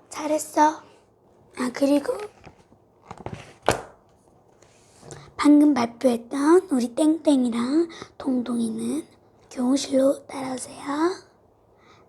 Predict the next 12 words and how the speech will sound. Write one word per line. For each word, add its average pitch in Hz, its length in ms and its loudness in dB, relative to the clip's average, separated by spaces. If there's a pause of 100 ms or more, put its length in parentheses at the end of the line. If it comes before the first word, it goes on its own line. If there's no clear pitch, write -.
너희들이 254 460 -4
수업 285 220 -6
시간에 262 340 -8
떠들고 269 400 -6
말하고 - 640 -2 (580)
같이 - 640 -4 (300)
결과물을 - 720 -2
주고받았으니까. 320 920 -4 (880)
자, 262 340 -6
그러면 240 460 -6
좀 285 140 -2
이따 277 140 -6